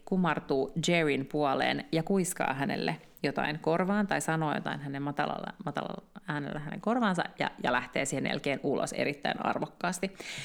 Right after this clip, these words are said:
Ja käy ilmi, että se mitä hän sanoo on, "I wish you well." Mikä on siis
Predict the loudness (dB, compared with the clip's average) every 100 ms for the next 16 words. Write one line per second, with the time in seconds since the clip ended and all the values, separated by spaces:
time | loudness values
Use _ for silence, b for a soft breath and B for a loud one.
0 | B -2 2 4 4 4 4 2 0 4
1 | 4 4 2 0 2 2 2 0 0 0
2 | 0 -4 -10 -20 -20 -20 -20 _ 0 2
3 | 2 0 0 2 2 2 2 2 2 -2
4 | -6 -20 _ -20 B B B 2 4 2